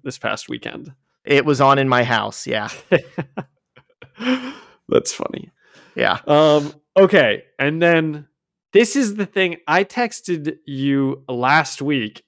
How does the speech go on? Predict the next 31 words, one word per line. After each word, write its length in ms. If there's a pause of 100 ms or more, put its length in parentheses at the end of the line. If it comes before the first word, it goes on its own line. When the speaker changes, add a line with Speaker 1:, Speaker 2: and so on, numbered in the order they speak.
Speaker 1:
and 160
I 100
said, 280 (100)
"I've 120 (140)
already 340
got 240
something 400
interesting 560
for 180
us 180
to 60
talk 300
about." 300 (320)
This 260
is 180
what 180
it 100
was. 440 (580)
I 200
was 180
watching 480
Hulu 540
or 180
YouTube 600
or 160
something, 720 (920)
and, 160
like, 200
a 220 (160)
five-second 760
trailer 560